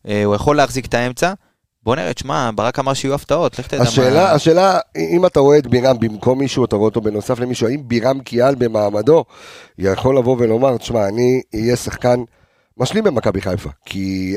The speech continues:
Speaker 2: אתה יודע, בוא נגיד שאבו פאני גדל עליו. אה, אבו פאני, אה, ליווה אותו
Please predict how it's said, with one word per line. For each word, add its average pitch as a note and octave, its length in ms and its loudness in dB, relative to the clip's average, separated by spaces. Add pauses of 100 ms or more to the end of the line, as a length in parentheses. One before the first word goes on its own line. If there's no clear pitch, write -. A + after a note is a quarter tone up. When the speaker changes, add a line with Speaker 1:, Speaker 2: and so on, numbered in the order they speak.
Speaker 2:
אתה G2+ 140 -2
יודע, A#2 200 0
בוא G#2 180 -2
נגיד B2 260 -2
שאבו G2+ 260 0
פאני C3 240 -4
גדל A2 320 -2
עליו. E2+ 180 -4 (640)
אה, F#2+ 140 -4
אבו G2 140 -2
פאני, C3 460 -2
אה, F#2+ 260 -6
ליווה G2+ 400 0
אותו G2+ 420 0